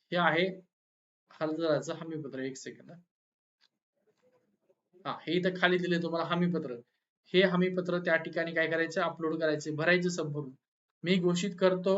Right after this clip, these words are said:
करते की अशी खूण आहे, माझे कुटुंब एकत्रित वार्षिक उत्पन्न अडीच लाखापेक्षा अधिक नाही, माझ्या कुटुंबात सदस्य आयकर धरता नाही, जे काय दिलंय फक्त टिक मार्क करायची, याला टिक मार्क करायची संपूर्ण.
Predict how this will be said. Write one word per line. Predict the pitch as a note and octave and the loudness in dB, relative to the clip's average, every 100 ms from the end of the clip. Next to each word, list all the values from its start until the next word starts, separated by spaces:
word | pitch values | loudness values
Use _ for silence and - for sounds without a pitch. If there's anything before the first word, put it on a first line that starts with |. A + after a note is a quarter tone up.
| G3 | 2
करते | G3+ G3+ A3 G#3 | 2 4 2 0
की | G#3 E3+ | 0 0
अशी | D3+ D#3 F#3 F3+ | 0 0 -2 -2
खूण | G3 | 0
आहे, | F3+ | 0
माझे | D#3 D#3 E3+ | 2 2 4
कुटुंब | F#3 F3+ F3+ F3+ | 2 0 2 2
एकत्रित | F3+ F3+ F#3 | 2 0 0
वार्षिक | F3 E3 E3 F3 | 2 2 0 -6
उत्पन्न | E3+ - E3 | -8 -2 -2
अडीच | E3 E3 | -2 -2
लाखापेक्षा | D#3+ E3 E3 - E3+ | -2 -2 -6 -2 0
अधिक | D3+ D#3 D3+ | 0 -2 -2
नाही, | E3 D#3 F3+ F3+ - _ _ - | -2 0 -2 -4 -14 _ _ -4
माझ्या | D3+ D#3 | -2 0
कुटुंबात | F3+ F#3 F3 F#3 | 0 0 2 2
सदस्य | F#3 F3 F3 F3+ | 2 2 2 2
आयकर | D3+ D#3+ F3 F3 | 2 2 2 2
धरता | E3 E3 F3 | 0 0 2
नाही, | F3 F3+ F#3 | 2 0 0
जे | F#3+ | 2
काय | G3 G3 F#3+ - _ _ - | 4 4 4 -8 _ _ 0
दिलंय | G3+ F3+ - - _ _ _ _ _ _ _ _ _ F#3+ | 4 4 2 -8 _ _ _ _ _ _ _ _ _ -6
फक्त | F3+ A3+ A3+ | 0 0 2
टिक | A#3 | 2
मार्क | A3+ A3 | 4 6
करायची, | A3+ G3 F#3 - _ _ _ _ _ _ _ _ | 6 6 4 -8 _ _ _ _ _ _ _ _
याला | E3+ F3+ | -2 0
टिक | F#3+ F#3+ | -2 0
मार्क | G#3 G#3 | 2 4
करायची | G#3 F#3 F#3 | 4 2 0
संपूर्ण. | - F#3 F3 F3 | -4 -2 -2 -4